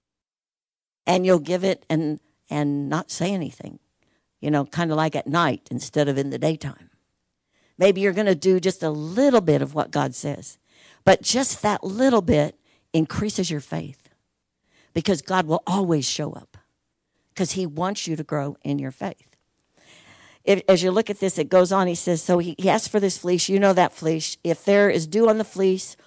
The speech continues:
only and all of the ground remains dry, then I'll know that you will save Israel by my hands, as you've said." Well, it happened. And then he said, "Now, Lord,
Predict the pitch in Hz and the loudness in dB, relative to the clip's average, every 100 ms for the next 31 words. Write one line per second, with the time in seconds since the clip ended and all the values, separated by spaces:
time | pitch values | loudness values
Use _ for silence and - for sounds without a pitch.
0 | _ - 190 190 180 175 156 147 165 180 | _ 6 8 8 4 2 2 4 4 2
1 | 170 180 185 180 175 170 175 170 175 175 | 0 0 0 0 -2 -2 -4 0 4 4
2 | 175 160 156 160 170 185 185 190 - - | 2 0 0 0 2 4 2 0 -8 -8
3 | - 151 143 180 226 156 139 190 190 180 | 0 0 2 0 2 0 0 2 2 2
4 | 165 160 147 139 147 147 151 160 143 117 | -2 -2 -4 -2 -2 -2 -4 -4 -4 -6
5 | - 147 147 151 143 151 135 139 - _ | -8 -8 -6 -6 -6 -4 -6 -8 -18 _
6 | _ _ _ - 175 151 165 226 - 143 | _ _ _ 2 2 2 -2 -6 -10 -18
7 | - _ _ _ - 180 185 208 208 185 | -20 _ _ _ -2 0 2 2 0 -2
8 | 180 180 170 175 190 196 | -2 -2 0 2 0 -2